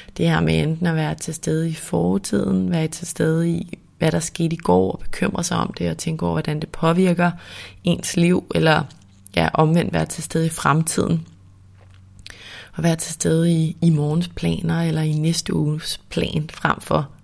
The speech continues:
at være til stede lige nu. Det kender jeg i hvert fald selv rigtig godt. Og det, buddhisterne sådan helt grundlæggende siger, det er, at der vil altid være smerte og lidelse i livet, men de siger så også, at der ikke er noget af det, der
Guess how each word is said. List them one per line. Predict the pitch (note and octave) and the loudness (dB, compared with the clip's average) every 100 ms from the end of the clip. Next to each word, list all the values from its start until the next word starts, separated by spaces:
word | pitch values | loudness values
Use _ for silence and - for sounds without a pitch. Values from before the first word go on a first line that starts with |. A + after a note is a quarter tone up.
| - | -2
at | E3 | 0
være | D3+ | 0
til | - | -4
stede | - D#3 | -4 -2
lige | D3 D#3 | -2 -2
nu. | D3+ D#3 D#3+ - - - - - - - - | -2 -4 -6 -18 -20 -20 -20 -18 -18 -20 -6
Det | D3 | -2
kender | - C3 | 0 0
jeg | D#2+ | 2
i | - | 2
hvert | G#1+ | 0
fald | - - | -2 -6
selv | - | -6
rigtig | E2 D#2+ - - | -6 -8 -6 -4
godt. | E2 - - - - - - - - | -4 -4 -18 -20 -20 -20 -20 -4 -4
Og | E3+ | 4
det, | F#3 F#3 F3 - | 6 6 4 0
buddhisterne | F#3+ F3+ E3 - F3 | 0 0 -2 0 0
sådan | E3+ E3 | 0 0
helt | E3 - | 0 -2
grundlæggende | - E3 D#3+ E3+ F3 | -2 2 2 2 -2
siger, | D#3+ - D#3 | -2 0 0
det | D#3 - | 0 0
er, | E2 E2 | 2 2
at | E2 - - - - - - - - | 0 -4 -12 -20 -20 -20 -20 -2 2
der | - | 4
vil | |
altid | F2 G3 - | 4 2 0
være | F#3+ F3+ | 0 0
smerte | - D#3+ D3+ E3+ E3+ | 2 2 4 2 -4
og | - E3 | 0 2
lidelse | D#3 D#3 E3 - E3+ - - | 2 0 -2 -2 -2 -4 -4
i | |
livet, | D#3 - - A#3 A3+ - - - - | -2 0 -2 -2 -4 -20 -20 -16 2
men | E3+ E3 D#3+ - - | 4 6 4 0 -2
de | |
siger | F3 - E3+ | 0 0 0
så | E3 - - | 0 -2 2
også, | E3 F3 - - | 2 2 -4 -4
at | - - - | -4 -2 2
der | D3+ D3 - - - - - _ - | 2 2 -6 -20 -20 -20 -20 _ 4
ikke | F#3+ - | 4 4
er | F3 | 4
noget | D#3+ D#3+ | 4 4
af | E3 | 2
det, | E3 E3 | 0 2
der | E3+ | 2